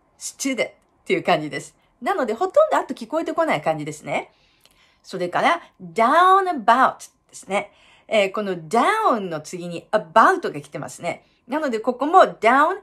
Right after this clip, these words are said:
aboutっていうふうに切らずに、down about, down about。っていうふうにつなげましょう。aboutのTはまたストップです。aboutってやらずに、but、butっていうふうに止めます。down about、down aboutですね。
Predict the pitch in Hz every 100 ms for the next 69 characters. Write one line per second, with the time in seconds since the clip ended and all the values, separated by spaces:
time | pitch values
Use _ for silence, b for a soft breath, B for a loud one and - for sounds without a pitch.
0 | b b 220 170 247 339 - - 175 180
1 | 220 262 302 190 233 - _ - 160 196
2 | 196 185 151 - - _ _ - 156 202
3 | 208 214 160 151 - - - 180 233 240
4 | 240 233 214 196 180 147 - 233 277 277
5 | 233 196 185 247 359 254 247 240 - 247
6 | 190 143 - _ _ _ _ - 175 -
7 | - - - _ 175 170 190 190 226 285
8 | b b b b - 165 127 - _ _
9 | _ 165 180 - _ - 180 165 247 247
10 | 247 - - - 196 202 180 - - -
11 | _ 151 190 185 233 220 139 52 - _
12 | _ _ - 208 -